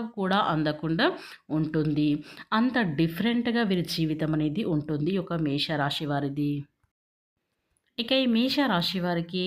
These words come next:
గత కొంతకాలంగా చూస్తే ఒక వ్యక్తి అయితే ఒక మేషరాశి వారిని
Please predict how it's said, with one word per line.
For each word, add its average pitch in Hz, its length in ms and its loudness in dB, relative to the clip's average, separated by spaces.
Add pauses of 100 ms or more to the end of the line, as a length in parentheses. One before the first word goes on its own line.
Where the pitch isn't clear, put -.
(140)
గత 165 300 0
కొంతకాలంగా 196 840 2
చూస్తే 165 420 -2 (380)
ఒక 254 220 0
వ్యక్తి 170 340 0
అయితే 214 320 2
ఒక 202 220 -2
మేషరాశి 170 680 0
వారిని 170 320 0